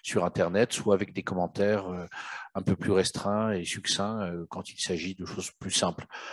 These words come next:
En tout cas, le, le, le but est de vous informer de manière objective, euh, au fur et à mesure d'une situation extrêmement évolutive, euh, avec des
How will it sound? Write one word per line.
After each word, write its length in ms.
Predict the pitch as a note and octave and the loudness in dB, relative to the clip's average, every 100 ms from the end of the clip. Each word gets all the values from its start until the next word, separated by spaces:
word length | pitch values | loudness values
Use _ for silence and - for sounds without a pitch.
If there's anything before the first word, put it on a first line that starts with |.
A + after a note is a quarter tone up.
| - | -12
En 100 | - | -6
tout 120 | F#2+ A2+ | -4 -2
cas, 240 | G#2+ F#2 | 4 4
le, 180 | F2+ F2+ | 4 0
le, 380 | E2+ F2 F2 E2+ | 0 -2 -2 -2
le 120 | F2 | 2
but 280 | A2+ - F#2 | 2 2 0
est 120 | G2+ | 2
de 120 | G#2+ | 2
vous 200 | G2+ G2 | 2 4
informer 500 | F2+ - F#2 F2+ A2 | 4 4 2 4 2
de 100 | A2 | 2
manière 400 | E2+ F2+ F#2+ - | -2 0 0 0
objective, 760 | A2+ F#2+ G#2 - - A2 B2 E2+ - - - - - F#2 | -2 2 0 -2 -4 -4 -4 -6 -8 -12 -10 -12 -8 0
euh, 1160 | F2+ F2+ F2 E2+ E2 D#2+ D#2+ D#2+ D#2+ D#2 D2+ D2+ - C#2 C#2 - - - _ G#2+ G#2+ | 4 6 6 6 4 4 2 -2 -2 -6 -8 -10 -10 -8 -8 -10 -12 -14 _ -14 -4
au 80 | A2+ | 2
fur 220 | A2+ C#3 | 6 8
et 40 | A2 | 8
à 40 | |
mesure 320 | G#2 G2 A#2+ | 6 4 4
d'une 100 | G#2 | 4
situation 500 | F2+ - G#2 F2 G#2+ - | 0 0 2 2 0 -2
extrêmement 460 | - - A#2+ G#2 G#2 | -2 2 2 6 4
évolutive, 680 | F#2 F2 E2+ - G#2+ A2 F2+ - - - - - - | 4 -2 -4 -4 -4 -4 -10 -12 -12 -12 -12 -14 -4
euh, 400 | F#2 F2 F2 F2 | 0 2 2 4
avec 300 | E2+ G2 - | 6 4 2
des 480 | F2+ F#2 G2 F2+ | 2 4 4 2